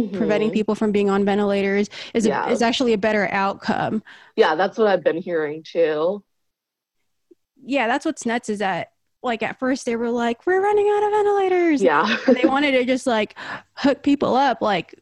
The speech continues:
Speaker 1: right away. And then now it's like studies are showing that that is actually not good and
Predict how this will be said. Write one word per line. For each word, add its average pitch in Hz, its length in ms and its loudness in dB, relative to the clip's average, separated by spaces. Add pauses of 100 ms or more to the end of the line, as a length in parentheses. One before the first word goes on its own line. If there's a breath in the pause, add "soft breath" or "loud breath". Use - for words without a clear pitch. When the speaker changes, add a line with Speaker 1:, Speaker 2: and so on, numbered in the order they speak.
(380)
Speaker 1:
right 226 400 0
away. 220 580 2
And 220 220 2
then 220 140 2
now 208 300 2
it's 208 140 -4
like 196 280 -2
studies 202 300 -2
are 202 80 0
showing 196 360 -2
that - 300 -4
that - 240 -6
is 208 140 -2
actually 202 1080 -2 (420 loud breath)
not 247 340 0
good 208 360 0
and 202 480 0